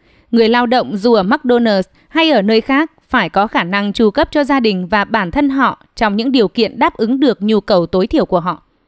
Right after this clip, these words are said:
Bà Harris cũng chỉ ra thái độ thù địch của ông Trump đối với chương trình an sinh xã hội,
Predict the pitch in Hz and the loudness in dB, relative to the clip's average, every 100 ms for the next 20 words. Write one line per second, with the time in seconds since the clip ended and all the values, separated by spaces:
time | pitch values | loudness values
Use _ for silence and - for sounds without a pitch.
0 | _ _ _ _ - 214 233 226 285 - | _ _ _ _ -4 -2 0 0 -2 -2
1 | - 240 277 247 165 214 202 214 202 254 | -2 -2 0 -2 0 0 -2 -2 -4 0
2 | 320 214 254 226 214 - - 226 233 226 | 0 0 2 2 0 0 0 0 0 -2
3 | 214 - _ 233 247 240 269 339 311 277 | -4 -6 _ 0 0 2 0 0 0 0
4 | 196 170 202 190 190 175 220 226 | -4 -4 -4 -4 -6 -4 -2 -2